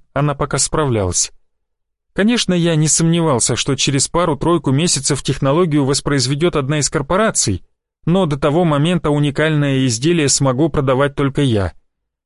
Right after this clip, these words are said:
Кто-то наверняка захочет снарядить им своих бойцов, кто-то купит ради того, чтобы тоже попытать счастье и поучаствовать в гонке копирований.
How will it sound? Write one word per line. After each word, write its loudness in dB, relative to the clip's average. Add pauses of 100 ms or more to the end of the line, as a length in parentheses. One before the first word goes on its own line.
(200)
Кто-то 0
наверняка 2
захочет -2
снарядить 0
им 2
своих 2
бойцов, 0 (320)
кто-то -4 (220)
купит -2
ради 0
того, 2
чтобы -2
тоже 0
попытать -2
счастье 0
и 0
поучаствовать 0
в 0
гонке 0
копирований. 0